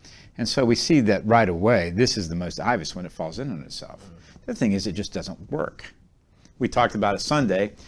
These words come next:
Speaker 1: You might like to have a postmodern architect and have all this weird stuff like the
Speaker 2: Right.
Speaker 1: pillars and the balls and,
Speaker 2: Or
Speaker 1: and
Speaker 2: artist.
Speaker 1: or, or artist, and, and, and there's nothing wrong with that, by the way. I mean,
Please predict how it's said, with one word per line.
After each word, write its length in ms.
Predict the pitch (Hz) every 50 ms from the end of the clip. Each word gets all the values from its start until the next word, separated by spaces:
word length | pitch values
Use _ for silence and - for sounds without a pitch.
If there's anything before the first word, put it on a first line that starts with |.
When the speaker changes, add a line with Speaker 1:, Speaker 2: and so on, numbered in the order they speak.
| - - -
Speaker 1:
You 120 | - 123 127
might 180 | 143 165 -
like 220 | 113 123 123 113 -
to 80 | 127
have 360 | 104 - 113 113 113 113 104 90
a 120 | 98 104
postmodern 600 | 92 - - 117 107 - - 117 110 107 98 95 101
architect 560 | 123 156 151 - 95 - - 92 95 104 -
and 80 | 101 90
have 160 | 101 101 82
all 200 | 90 98 101 101 98
this 180 | 98 85 -
weird 300 | - 98 98 101 98 87
stuff 320 | - - - 92 104 - -
like 140 | 92 78
the 60 | - 82
Speaker 2:
Right. 80 | -
Speaker 1:
pillars 320 | - 104 98 101 104 95 92
and 60 | 98 90
the 40 |
balls 400 | 87 87 98 95 92 95 101 104
and, 140 | 98 95 - - -
Speaker 2:
Or 80 | 98 95 - - -
Speaker 1:
and 160 | 104 98 98
Speaker 2:
artist. 300 | 95 87 80 - - - _ -
Speaker 1:
or, 240 | - - 117 117 110
or 240 | 107 120 113 120
artist, 520 | 104 107 113 110 110 107 113 120 - - -
and, 140 | 104 98 98
and, 220 | 90 107 110 107
and 80 | 113 120
there's 140 | 123 131 123
nothing 320 | 190 185 139 147 131 117
wrong 240 | 120 127 131 139 143
with 120 | 147 131 -
that, 160 | 120 110 107
by 160 | 110 110 107 107
the 100 | 101 98
way. 320 | 95 101 107 123 143 131
I 60 | 104
mean, 260 | 101 104 104 104 101